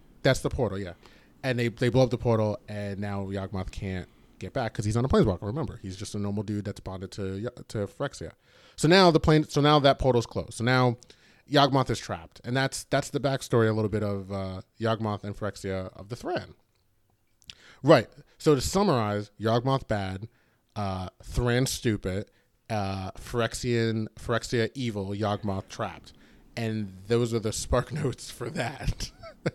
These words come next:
<laughs> So, so now we're gonna move fo-, we're gonna move even forward in time. So that takes place. Um, some notable characters might have been born, but now we're gonna move to what's called the Brothers' War.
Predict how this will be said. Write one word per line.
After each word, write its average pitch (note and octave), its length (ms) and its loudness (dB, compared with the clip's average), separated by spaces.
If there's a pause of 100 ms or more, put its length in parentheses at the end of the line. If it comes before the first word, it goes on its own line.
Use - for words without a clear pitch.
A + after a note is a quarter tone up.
(100)
<laughs> - 120 -4 (960)
So, C#3+ 480 6 (380)
so - 160 2
now C#3+ 140 10
we're D#3 80 12
gonna D3+ 120 8
move C#3 180 8
fo-, A#2+ 260 8
we're A#2 100 -2
gonna A#2 120 2
move G#2+ 200 0
even G2 180 -4
forward G2 360 2
in D#2+ 60 -8
time. - 300 -14
So - 140 -12
that A2 200 0
takes - 240 -4
place. - 420 -14 (380)
Um, F#2 480 -4 (300)
some B2 220 -4
notable A#2+ 360 4
characters A2+ 480 0
might G2+ 140 2
have F#2+ 100 0
been F#2 140 -4
born, A#2 540 0 (280)
but A2 100 -2
now B2 140 4
we're D3 80 4
gonna C#3+ 100 2
move B2+ 180 2
to A#2 80 0
what's A2 180 -2
called F#2+ 520 -6
the G#2 80 -6
Brothers' G2 380 -4
War. C3+ 360 0